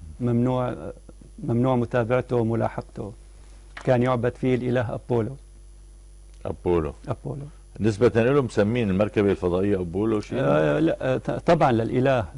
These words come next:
Speaker 2: للإله
Speaker 1: للإله
Speaker 2: أبولو.
Speaker 1: أبولو طبعا.
Speaker 2: هو هيك. طيب. طيب ال-، ال-، المعروف كمان إنه الكتابة ال-، ال-، ال-، الأبجدية أو الكتابة المسمارية هي اختصت فيها، اختصينا فيها نحن الفينيقيين هون ولا؟
Speaker 1: آه، في اختلاف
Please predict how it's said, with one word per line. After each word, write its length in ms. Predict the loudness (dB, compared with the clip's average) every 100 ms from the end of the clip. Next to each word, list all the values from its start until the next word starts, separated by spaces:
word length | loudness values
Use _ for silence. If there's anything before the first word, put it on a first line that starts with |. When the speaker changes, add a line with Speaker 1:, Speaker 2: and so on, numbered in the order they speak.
| -8
Speaker 2:
للإله 400 | -4 0 0 2 0
Speaker 1:
للإله 240 | 0 0 0
Speaker 2:
أبولو. 180 | -2
Speaker 1:
أبولو 240 | -2 -2 -2
طبعا. 300 | -2 -4 -6 -10 -20 -18 -6
Speaker 2:
هو 160 | -4
هيك. 240 | -2 -4 -8 -6
طيب. 140 | -6 -6 -10 -20 -12 2
طيب 180 | 2
ال-، 140 | 4 4
ال-، 240 | 4 4
المعروف 640 | 2 0 -2 0 2 0 2
كمان 420 | 2 4 2 0
إنه 200 | -2 -2
الكتابة 560 | -2 -2 0 0 2 0 0
ال-، 280 | 0 0
ال-، 500 | 0 0 0 -4 -4
ال-، 180 | -6 -8 -12 -14 -18 -20 -20 0
الأبجدية 460 | 2 2 0 2
أو 100 | 2
الكتابة 360 | 0 2 4 4
المسمارية 800 | 4 0 0 0 2 2 0 -4 -10 -20 -2
هي 120 | 0
اختصت 520 | 0 -2 -6 -4 -6
فيها، 520 | -4 0 2 2 -2 -6 -14
اختصينا 560 | -10 -6 -2 0 0 0
فيها 200 | 0 0
نحن 200 | -2 -4
الفينيقيين 720 | -4 -4 -4 -4 -4 -4 -4
هون 260 | -4 -4
ولا؟ 500 | -6 -6 -6 -6 -6 -10 -10
Speaker 1:
آه، 180 | 2 4
في 340 | 4 6 6 4
اختلاف 560 | 0 2 4 4 2